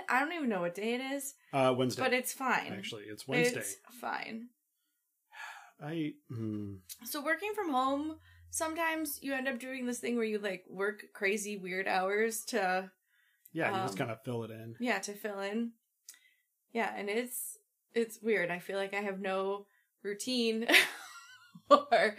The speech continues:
Speaker 1: time in my day where, like, I do X.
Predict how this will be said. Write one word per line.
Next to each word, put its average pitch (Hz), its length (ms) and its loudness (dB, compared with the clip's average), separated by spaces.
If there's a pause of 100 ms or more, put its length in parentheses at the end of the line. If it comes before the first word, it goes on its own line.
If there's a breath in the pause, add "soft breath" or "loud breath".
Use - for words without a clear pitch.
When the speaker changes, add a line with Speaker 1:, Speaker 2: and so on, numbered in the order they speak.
(440 loud breath)
Speaker 1:
time 202 380 2
in 202 100 -2
my 202 140 2
day 196 220 2
where, 196 160 0
like, 208 300 0
I 277 140 4
do 247 220 -2
X. 269 500 0